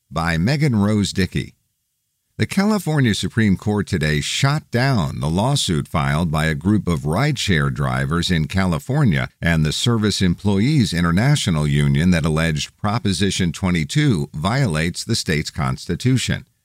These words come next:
"We're disappointed in the Supreme Court's decision not to hear our case, but make no mistake,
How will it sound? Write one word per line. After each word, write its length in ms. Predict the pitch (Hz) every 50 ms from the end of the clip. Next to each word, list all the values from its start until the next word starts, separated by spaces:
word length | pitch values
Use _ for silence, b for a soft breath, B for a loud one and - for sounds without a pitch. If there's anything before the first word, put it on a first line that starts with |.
| _ _ _ _ -
"We're 180 | 147 156 156 131
disappointed 1000 | 120 196 226 208 - 165 - - _ _ - 165 165 165 143 - 92 78 73 78
in 120 | 80 78
the 60 | 80
Supreme 440 | - - 90 - - 113 104 95 87
Court's 380 | - 95 92 85 76 - - -
decision 500 | 92 87 - - 95 82 - 101 92 90
not 220 | 92 92 92 -
to 120 | - 85
hear 440 | 78 - - 156 160 156 113 87 - -
our 240 | 80 85 82 76 73
case, 580 | - - - 120 107 90 76 60 - - - -
but 160 | - 82 76
make 260 | 73 101 107 104 76 71
no 320 | 87 98 107 143 160 175
mistake, 600 | 170 151 117 - - - 127 120 107 80 69 -